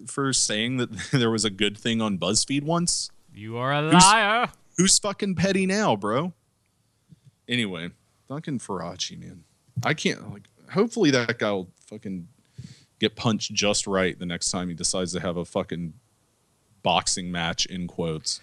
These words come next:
Speaker 2: I, I like how, like, he just doesn't prepare for any of it. And then just, like, love, lo-, I, I love it when people that, like, go, "Hey, man,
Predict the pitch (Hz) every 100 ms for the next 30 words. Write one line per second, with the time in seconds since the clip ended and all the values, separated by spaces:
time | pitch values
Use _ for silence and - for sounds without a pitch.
0 | _ _ 123 175 196 156 190 170 151 139
1 | 143 139 135 120 - 131 127 123 120 127
2 | 120 139 104 120 113 120 120 123 - 113
3 | 123 120 123 131 - _ _ _ - -
4 | 131 127 120 135 127 127 - 127 120 -
5 | 110 - 165 139 147 165 165 151 175 -
6 | 160 170 170 156 160 165 247 240 196 180
7 | 180 180 175 165 135 139 131 110 139 120
8 | - - - 185 202 185 170 165 156